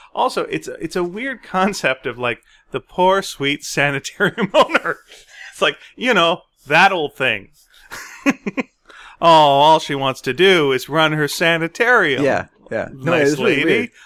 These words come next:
Speaker 1: Why won't she, why, why won't someone help this poor sanitarium lady?
Speaker 2: Yeah.
Speaker 1: <laughs> Okay,
Speaker 2: Yeah.
Speaker 1: fine. We're, that's the premise. Moving on.
Speaker 2: Yeah, I thought I knew Maureen O'Sullivan from, uh, from the movies, but it turns out I didn't really. I thought, for some reason, I thought she was in Little Shop Around the Corner,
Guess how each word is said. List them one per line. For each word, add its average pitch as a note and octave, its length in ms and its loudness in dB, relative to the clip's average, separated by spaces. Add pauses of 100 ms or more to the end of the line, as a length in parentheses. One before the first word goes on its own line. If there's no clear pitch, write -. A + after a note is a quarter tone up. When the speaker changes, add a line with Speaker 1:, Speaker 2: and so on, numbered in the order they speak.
(120)
Speaker 1:
Why E3 180 2
won't F#3 220 0
she, - 140 -12
why, E3+ 260 0
why F#3 160 2
won't F#3+ 160 -2
someone G#3 340 -2
help F3 200 -6
this D#3 120 -12
poor D#3 180 -4
sanitarium C3+ 680 -2
lady? G#2+ 380 -8
Speaker 2:
Yeah. A#2+ 280 -2 (140)
Speaker 1:
<laughs> - 160 -16
Okay, C#3+ 160 -6 (160)
Speaker 2:
Yeah. A#2+ 40 -16 (240)
Speaker 1:
fine. F3+ 500 0
We're, C#3+ 140 -8
that's D3 280 -2
the - 100 -16
premise. A2+ 460 -12 (500)
Moving B2+ 260 -2
on. - 260 -4 (320)
Speaker 2:
Yeah, A3 260 0
I A3 80 0
thought D4 180 0
I A#3+ 80 0
knew F3+ 180 -2
Maureen C#3 280 0
O'Sullivan A#2+ 640 -2
from, A2+ 340 -4
uh, G2 300 -2 (100)
from B2 220 -12
the A2 60 -8
movies, A2+ 640 -8
but G2+ 260 -2
it - 80 -12
turns F#3+ 200 -4
out D3 80 0
I - 60 2
didn't B2 240 -2
really. A#2 420 -2
I G#2+ 60 -4
thought, A#3 300 -4
for - 60 -12
some B3+ 120 -6
reason, A3 160 0
I C#3+ 40 -4
thought G3+ 180 -6
she - 80 -4
was C#3+ 100 -2
in D3 80 -4
Little C#3+ 160 -2
Shop C3+ 240 -6
Around B2 140 -4
the A2 80 -8
Corner, A#2 440 -8